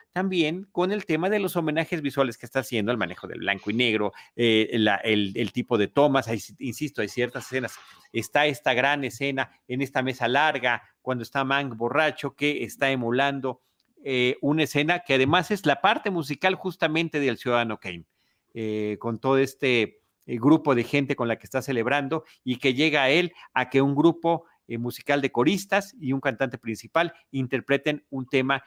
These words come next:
que lleva su propio nombre. Creo que eso es lo bonito de, del tema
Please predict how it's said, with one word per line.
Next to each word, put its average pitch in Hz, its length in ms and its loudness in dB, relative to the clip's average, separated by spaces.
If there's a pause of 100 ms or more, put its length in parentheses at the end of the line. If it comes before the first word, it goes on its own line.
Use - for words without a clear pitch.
(160)
que 113 140 -2
lleva 123 300 4
su 117 220 -8
propio 113 380 -6
nombre. 90 400 -10
Creo 220 240 -2
que 156 340 0
eso 160 260 -2
es 127 300 -2 (320)
lo 123 160 2
bonito 139 380 2
de, 127 140 4
del 120 260 2
tema 175 260 4